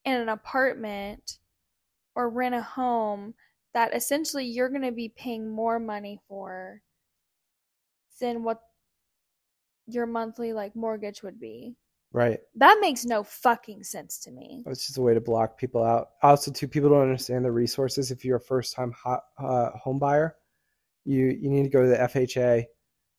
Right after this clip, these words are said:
Speaker 2: the Federal Housing Administration. There are,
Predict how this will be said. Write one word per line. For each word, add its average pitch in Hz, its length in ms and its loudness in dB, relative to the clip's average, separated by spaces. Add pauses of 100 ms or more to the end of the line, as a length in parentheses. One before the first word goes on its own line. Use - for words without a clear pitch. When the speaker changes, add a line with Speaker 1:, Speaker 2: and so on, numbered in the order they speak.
(140)
Speaker 2:
the 127 100 -8
Federal 127 260 4
Housing 127 380 0
Administration. 135 960 0
There 127 320 4 (300)
are, 117 340 4